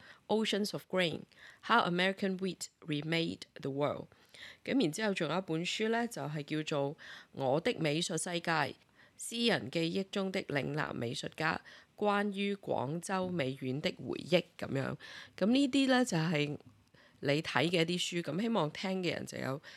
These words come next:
多啲嘅 idea 咧，就，誒，你其實係睇緊啲咩書？<laughs> 噉啊，你今，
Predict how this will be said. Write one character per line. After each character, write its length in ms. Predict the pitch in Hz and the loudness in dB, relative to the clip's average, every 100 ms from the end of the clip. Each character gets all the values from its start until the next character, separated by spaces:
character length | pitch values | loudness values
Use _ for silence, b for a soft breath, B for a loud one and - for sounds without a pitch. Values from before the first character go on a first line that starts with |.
| B _ | B _
多 220 | - 190 | 0 0
啲 240 | 190 196 180 | 0 0 0
嘅 20 | - 123 | 0 -2
idea 280 | - 175 - | -2 -4 -2
咧， 180 | 139 160 B B _ | -2 -4 B B _
就， 120 | - | -12
誒， 460 | - - - - - - | -6 -6 -6 -6 -6 -4
你 200 | - 123 - _ | -2 -2 -4 _
其 120 | - | -10
實 180 | 127 113 | -6 -6
係 20 | |
睇 280 | - 123 135 - | -4 -2 -4 -4
緊 120 | 120 | -6
啲 180 | 127 139 | -6 -8
咩 140 | 127 | -6
書？ 340 | 123 - 127 165 | -6 0 2 2
<laughs> 480 | - - - - | -2 -12 -14 -8
噉 200 | - 247 | 0 6
啊， 120 | 302 - | 8 10
你 140 | 180 | 10
今， 100 | 220 | 12